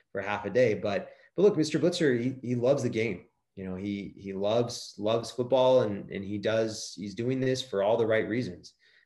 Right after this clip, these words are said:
Um, so I, I think that's, you know, a really powerful story and sentiment on, on, on kind of what is guiding our club forward.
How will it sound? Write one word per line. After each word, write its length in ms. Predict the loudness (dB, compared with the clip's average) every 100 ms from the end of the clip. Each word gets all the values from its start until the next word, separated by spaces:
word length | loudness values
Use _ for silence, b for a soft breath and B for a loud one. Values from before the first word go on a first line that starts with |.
| b
Um, 480 | -14 -10 -10 -10 -12
so 220 | -4 0
I, 380 | 0 0 -2 -2
I 20 |
think 140 | -2 0
that's, 400 | 0 -4 -14 _
you 80 | -8
know, 300 | -4 -2 -2
a 60 | -2
really 260 | 0 -2
powerful 460 | -2 -4 -2 -2 -6
story 460 | -4 -2 2 0
and 100 | 0
sentiment 540 | -4 -6 -6 -4 -4 -4
on, 180 | -6 -10 B B _
on, 420 | -10 -6 -6 -6 -8
on 140 | -8
kind 240 | -6 -4 -4
of 180 | -4 -12 _ _ _ _ _ _ _ _ _
what 680 | -12 -2 2 4 2 -2 -8
is 400 | -6 -4 -6 -10 _ _ -4
guiding 480 | 0 0 0 -2
our 140 | -4 -6
club 380 | -6 -6 -6 -8
forward. 400 | -10 -10 -16